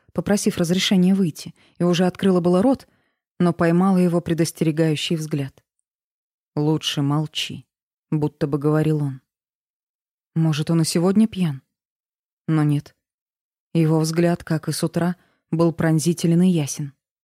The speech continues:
Я громко сглотнула и задержала дыхание, все-таки не удержавшись и закрыв глаза, вся превратилась в слух.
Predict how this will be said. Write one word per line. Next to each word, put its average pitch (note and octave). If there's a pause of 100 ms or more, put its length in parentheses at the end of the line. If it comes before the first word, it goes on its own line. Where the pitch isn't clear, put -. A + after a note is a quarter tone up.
(720)
Я D3+
громко F#3
сглотнула F3+
и E3+
задержала E3+
дыхание, D#3 (420)
все-таки F#3
не F#3
удержавшись F3+
и E3+
закрыв E3+
глаза, F3+ (320)
вся -
превратилась F3+
в -
слух. -